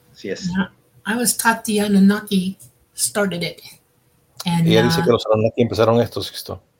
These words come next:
Speaker 2: yeah, and, uh, there was a lot going on after that because the Anunnaki are the ones that became over emotional, okay, and, and started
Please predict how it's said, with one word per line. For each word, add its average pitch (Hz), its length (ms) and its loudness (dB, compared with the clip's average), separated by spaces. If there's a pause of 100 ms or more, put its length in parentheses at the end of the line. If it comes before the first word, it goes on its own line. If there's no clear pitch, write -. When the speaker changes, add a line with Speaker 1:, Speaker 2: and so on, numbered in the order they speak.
(560)
Speaker 2:
yeah, 175 180 -8 (240)
and, 175 360 -2 (640)
uh, 165 320 -4 (240)
there 175 140 -2
was 180 140 -2
a 180 80 -4
lot 190 260 -2
going 180 280 2
on 185 120 4
after 175 220 -2
that 160 260 -4
because 165 480 -6
the 170 260 -4
Anunnaki 175 520 -2
are 175 80 -2
the 165 100 -4
ones 165 240 0
that 170 120 -6
became 165 460 -4
over 165 280 -4
emotional, 180 600 -2 (680)
okay, 170 300 -4 (180)
and, 160 320 -2 (260)
and 160 140 0
started 165 480 -2